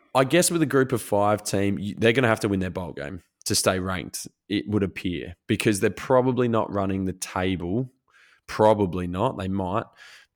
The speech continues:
Um, if they do and then go and lose their bowl game, they're probably staying ranked. But if they drop one,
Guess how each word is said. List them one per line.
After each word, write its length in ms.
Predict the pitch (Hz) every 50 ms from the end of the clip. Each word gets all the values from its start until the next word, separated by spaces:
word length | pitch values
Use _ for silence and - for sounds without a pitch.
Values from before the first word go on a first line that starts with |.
| _ -
Um, 680 | 95 95 92 92 92 92 92 92 92 92 90 92 92 - _ _ _ _ _ _ -
if 160 | 127 123 127
they 100 | - 117
do 300 | 110 101 - 123 120 120
and 100 | 117 110
then 120 | 110 104 104
go 180 | 95 104 98
and 120 | 98 98 98
lose 220 | 101 104 104 95
their 140 | - 95 95
bowl 260 | 85 - 113 123 131
game, 220 | 123 127 120 120 120
they're 100 | 117 110
probably 300 | - - 117 113 117 110
staying 360 | - - 120 110 110 110 104
ranked. 300 | 107 107 107 101 101 -
But 80 | 101
if 100 | 98 95
they 120 | - 95 95
drop 380 | 87 - - 117 113 107 -
one, 420 | 98 104 104 101 101 98 98 92